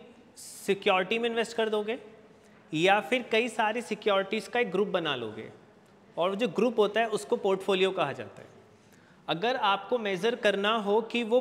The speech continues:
portfolio अच्छा है, बुरा है, so आपके material के हिसाब से there are three pattern,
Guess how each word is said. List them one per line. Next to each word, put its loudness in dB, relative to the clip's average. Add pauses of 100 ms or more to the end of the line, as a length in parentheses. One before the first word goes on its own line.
(160)
portfolio 2 (120)
अच्छा 0
है, 2
बुरा 2
है, -2 (760)
so 0 (120)
आपके -2
material -2
के 0
हिसाब -2
से -2
there 2
are 0 (100)
three -2
pattern, -2